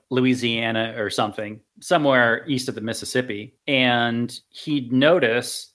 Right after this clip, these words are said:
that two beers, two Coors beers kept disappearing out of his rented home each night. And it turned out that, like, his housekeeper or something was stealing them. And he, he thought, and then he found out why. And he's like, "Oh, that'd be a great idea for a movie. If they're s-, if they're so valuable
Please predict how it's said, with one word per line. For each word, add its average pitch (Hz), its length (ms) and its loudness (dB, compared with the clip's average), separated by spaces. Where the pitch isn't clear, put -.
that 127 280 -6
two 233 360 0
beers, 214 600 4
two 220 160 -2
Coors 196 440 2
beers 196 300 4
kept 143 180 0
disappearing 160 580 -2
out 135 180 4
of 131 100 0
his 127 240 0
rented 135 340 2
home 120 400 0
each 131 240 -2
night. 127 400 0
And 135 320 4
it 127 100 0
turned 147 240 4
out 139 220 8
that, 135 80 2
like, 123 160 2
his 120 180 0
housekeeper 120 600 0
or 107 60 -2
something 117 360 -8
was - 340 -10
stealing 117 420 -8
them. 107 260 -14
And 117 80 -6
he, 120 400 -6
he 131 160 -4
thought, 110 300 2
and 139 120 2
then 131 80 4
he 117 120 2
found 131 280 2
out 107 260 2
why. 107 520 0
And 120 80 -10
he's 113 100 -8
like, 117 120 -4
"Oh, 120 60 0
that'd 120 200 2
be 120 80 2
a 107 40 0
great 120 280 0
idea 117 320 0
for 120 180 -2
a 107 60 -2
movie. 107 480 -6
If 123 120 -4
they're 135 180 4
s-, - 360 -4
if 156 140 -2
they're 147 100 2
so 190 240 2
valuable 135 920 2